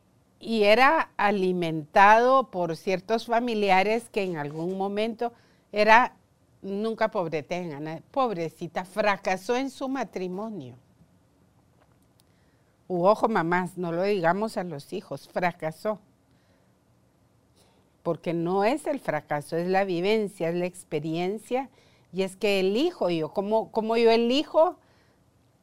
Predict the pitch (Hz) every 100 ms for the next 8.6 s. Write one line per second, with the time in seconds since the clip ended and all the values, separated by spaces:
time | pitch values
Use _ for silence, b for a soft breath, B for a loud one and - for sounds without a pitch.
0 | _ _ - 208 208 - 160 139 - 359
1 | - 180 170 160 143 - 202 269 294 180
2 | 170 208 254 240 226 226 269 - B B
3 | B - 185 185 240 226 180 156 - 196
4 | 254 - 403 - b b b - 202 190
5 | 240 226 170 - _ _ _ _ _ -
6 | 160 151 143 131 135 226 302 - 262 247
7 | 185 175 175 165 156 139 - 143 151 -
8 | 139 135 190 269 302